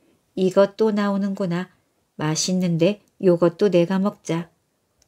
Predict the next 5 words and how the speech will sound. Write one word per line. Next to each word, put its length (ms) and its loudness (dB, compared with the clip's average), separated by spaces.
소년은 600 2
두 180 0
번째로 500 -2
나온 320 -2
호두도 720 -2